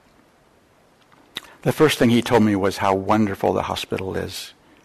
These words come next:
how grateful he is for the nurses, and just everybody's so nice to him, and such nice situation there, and so forth.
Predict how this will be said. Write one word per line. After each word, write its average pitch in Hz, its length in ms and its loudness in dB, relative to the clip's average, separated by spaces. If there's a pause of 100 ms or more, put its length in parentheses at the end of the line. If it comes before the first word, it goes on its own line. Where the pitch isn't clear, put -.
(120)
how 104 140 -2
grateful 107 500 -2
he 95 180 -6
is 95 220 -6
for 98 180 -8
the 95 120 -6
nurses, 92 760 -8
and 92 180 -14 (840)
just - 180 -6
everybody's 107 400 -2
so - 120 -6
nice 95 360 -4
to - 100 -16
him, 90 320 -10 (640)
and 98 100 -8
such - 360 -8
nice 104 280 -2
situation 98 680 -8
there, 95 260 -10
and 104 100 -18
so - 140 -10
forth. - 360 -18